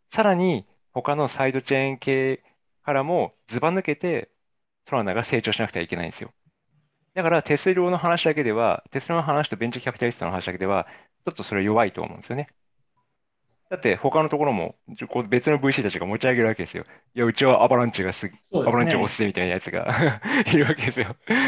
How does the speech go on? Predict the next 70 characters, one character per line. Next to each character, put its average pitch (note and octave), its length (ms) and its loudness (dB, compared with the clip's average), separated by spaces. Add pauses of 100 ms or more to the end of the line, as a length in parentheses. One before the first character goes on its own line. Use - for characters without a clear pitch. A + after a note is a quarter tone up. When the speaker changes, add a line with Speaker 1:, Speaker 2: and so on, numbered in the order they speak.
(160)
Speaker 1:
だ - 80 4
か D#3 60 6
ら、 D3+ 260 4
あ C3+ 120 6
の、 C3 320 0 (420)
ど G#3+ 260 4
う A3 60 4
し - 80 -6
て G#3+ 320 0 (440)
ソ - 140 -2
ラ C3 80 2
ナ G#2 80 0
だ F#2+ 60 -6
け G#2+ 140 -6
が A#2+ 240 -2 (480)
サ A2+ 80 -2
イ - 40 2
ド G2+ 60 -2
チ - 80 -2
ェ G#2 40 2
ー - 40 0
ン - 20 -14
た - 120 -6
ち - 60 -8
の F2+ 80 -2
中 A2+ 200 -2
で D#3+ 320 0
特 B2 220 -4
別 G#2+ 160 -2
な G2 60 -2
の F2 80 -6
か - 100 -6
っ - 40 -8 (540)
て C3 100 2
い B2 40 4
う A#2 60 4
理 G#2 80 -2
屈 - 140 -2
が A2 80 2
欲 F2+ 100 -4
し - 80 -6
い - 40 -8
で D2 80 -10
す。 - 100 -20
ま A2 80 2
あ、 - 20 4
も A#2 60 2
ち - 80 -4
ろ A2+ 60 0
ん G2+ 60 -2
サ - 120 -2
ム G2+ 120 -4
が D#2 180 -4 (200)
一 G2+ 260 -6
番 F2 140 0
っ - 20 -6
て - 100 -8
の E2 40 -2
あ E2 40 0
る F#2+ 60 -2
か - 60 -6
も E2 60 -6
し - 80 -8
れ E2 60 -10
な D#2+ 60 -6
い - 20 -6
で - 40 -8
す - 40 -18
け - 80 -10
ど。 - 80 -14